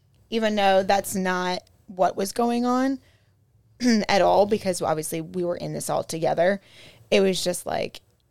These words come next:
I wanted to be in the same spot that you were, but we just, we just weren't there, no matter, you know, what was going on on my end or her end or whatnot.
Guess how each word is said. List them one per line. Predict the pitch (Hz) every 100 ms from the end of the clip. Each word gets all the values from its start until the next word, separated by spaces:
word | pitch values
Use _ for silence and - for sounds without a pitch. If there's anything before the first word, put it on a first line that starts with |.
| _
I | 185 196
wanted | 208 208 202
to | 190
be | 196
in | 190
the | 190
same | 180 170
spot | 185 180 175
that | -
you | - 175
were, | 110 117 117 190 _
but | - 175 180 -
we | 180 180
just, | - 170 - -
we | 175
just | 175 170
weren't | - 165 -
there, | 165 160
no | 165
matter, | 165 165 160 165 165 - _ _ _ _
you | 185
know, | 170 90 -
what | 180 185 -
was | 180 180
going | 170 165 165
on | 160
on | 165
my | 170 170
end | 170 170 170 170
or | 165
her | 165 180 170
end | 170 170 165
or | -
whatnot. | - - - - -